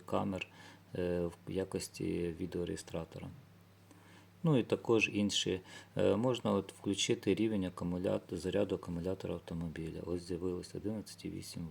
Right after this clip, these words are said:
вольт. Е, це, ну, коли підключення є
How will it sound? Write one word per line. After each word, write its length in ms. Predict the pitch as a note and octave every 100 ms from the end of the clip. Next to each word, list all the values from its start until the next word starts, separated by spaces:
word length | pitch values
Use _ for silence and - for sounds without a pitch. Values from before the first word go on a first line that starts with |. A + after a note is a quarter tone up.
| D#2+
вольт. 280 | E2 - - - - - - - - - - - - - - - - - - - - - - - - - - - - - - - - - - - - - - - - - - - - - - - - - - - -
Е, 320 | G2+ F#2 F#2 -
це, 320 | - B2 A2+ - A2
ну, 120 | F#2
коли 380 | - G#2 G#2+ G2+ - -
підключення 840 | F#2+ - G#2+ G#2 - G2 G2 F#2+
є 320 | F#2 F#2 F#2+